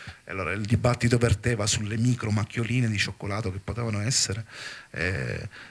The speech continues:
eh, inficiare la bellezza del cioccolato, e papà mi chiamò e mi disse: "Ma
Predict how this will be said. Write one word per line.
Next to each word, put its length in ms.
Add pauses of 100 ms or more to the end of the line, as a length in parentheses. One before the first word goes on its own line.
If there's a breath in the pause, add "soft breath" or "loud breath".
(160)
eh, 360
inficiare 800
la 120
bellezza 460
del 100
cioccolato, 800 (400 loud breath)
e 500
papà 220
mi 120
chiamò 260
e 20
mi 60
disse: 260
"Ma 220